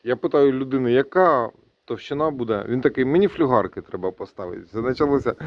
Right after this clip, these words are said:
з флюгарок. «Поставте мені флюгарки». Ну, а вони ж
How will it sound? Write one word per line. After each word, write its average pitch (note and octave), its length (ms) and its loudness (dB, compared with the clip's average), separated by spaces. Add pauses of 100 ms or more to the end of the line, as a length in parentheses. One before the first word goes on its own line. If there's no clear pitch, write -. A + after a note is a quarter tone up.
(160)
з - 120 -6
флюгарок. A#2+ 640 0
«Поставте D3 400 -4
мені D3 220 -4
флюгарки». G#2 680 -6
Ну, D3 120 0
а G#3 80 6
вони F3+ 260 2
ж - 100 -10